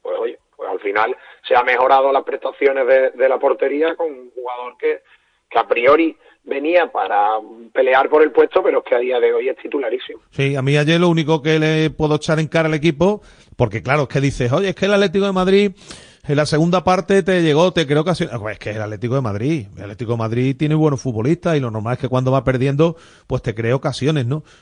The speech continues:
Speaker 2: Yo lo único que eché en falta ayer, que no se puede, insisto, esto en el fútbol,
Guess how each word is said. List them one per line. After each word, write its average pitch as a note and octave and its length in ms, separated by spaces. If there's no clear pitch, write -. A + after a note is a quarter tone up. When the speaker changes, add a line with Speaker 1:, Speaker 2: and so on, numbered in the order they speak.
Speaker 2:
Yo A#2+ 200
lo C3+ 80
único C#3 220
que C#3+ 80
eché D3+ 160
en C#3+ 80
falta D3 260
ayer, D#3 240
que D#3 180
no C#3+ 320
se - 180
puede, E3 320
insisto, D#3 380
esto C#3+ 160
en D#3+ 80
el D#3+ 100
fútbol, E3+ 400